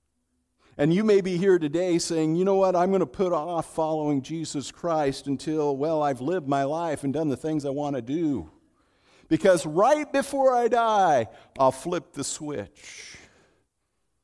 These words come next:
May I beg of you not to do that? Because for the most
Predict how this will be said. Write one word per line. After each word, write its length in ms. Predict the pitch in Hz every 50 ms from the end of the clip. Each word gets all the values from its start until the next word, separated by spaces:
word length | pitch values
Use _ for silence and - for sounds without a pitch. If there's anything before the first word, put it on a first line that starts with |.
| _ _ _ _ _ _ _ _ _ -
May 200 | 95 92 107 101
I 60 | 98
beg 280 | 101 92 90 92 87
of 140 | 87 80 -
you 100 | 80 78
not 240 | 78 78 69 67 -
to 100 | - -
do 200 | 64 - 58 60
that? 380 | 60 62 60 58 65 - - - _ _ _ _ _ _ _ _ _ _ _ _ _ _ _ _ _ _ _ _ _ _ _ _ _ _ _ _ _ _ _ _ _ _ _ _ _ _ _ _ _ _ _ _
Because 300 | - - - 104 92 85
for 200 | - - 92 90
the 60 | 87
most 380 | 85 82 90 98 98 92 -